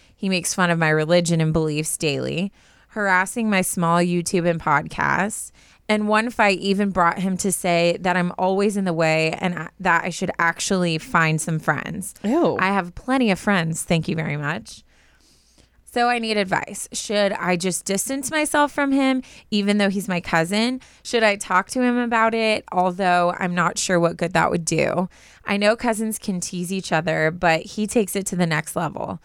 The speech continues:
Speaker 1: The things he says sting, and I don't know what to do. Thank you, ladies. Love,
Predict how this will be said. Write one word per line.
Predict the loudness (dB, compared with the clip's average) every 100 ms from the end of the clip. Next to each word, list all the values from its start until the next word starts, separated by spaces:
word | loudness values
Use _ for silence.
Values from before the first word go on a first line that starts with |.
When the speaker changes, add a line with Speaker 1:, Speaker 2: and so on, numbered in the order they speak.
| _ -12
Speaker 1:
The | -4 -2
things | 0 0 0
he | -2
says | 0 2 2 0
sting, | -4 -4 -4 -4 -6 -8 -10 -18 -10
and | -2 0
I | 2
don't | 2 0
know | -6
what | -8
to | -10
do. | -10 -10 -12 -18 -20 _ _
Thank | -4 -4 -4
you, | -4
ladies. | -2 -2 -4 -4 -4 -4 -4
Love, | -6 -4 -6